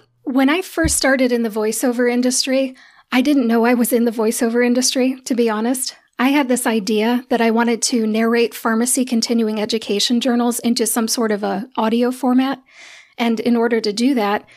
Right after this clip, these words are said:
I needed some training, according to the audio engineer <laughs> that I met. To get the training, I had to go to different instructors. And early on,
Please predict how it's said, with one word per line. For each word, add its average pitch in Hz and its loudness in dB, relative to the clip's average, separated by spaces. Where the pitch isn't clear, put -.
I 240 0
needed 240 2
some 208 -4
training, 240 0
according 233 0
to - -4
the 220 -2
audio 240 2
engineer 208 -2
<laughs> - -10
that 247 2
I 220 0
met. 214 -4
To 269 0
get 311 0
the 269 2
training, 202 0
I 240 2
had 254 2
to 240 2
go 247 2
to 254 0
different 233 -2
instructors. - -2
And 233 2
early 269 2
on, 202 -2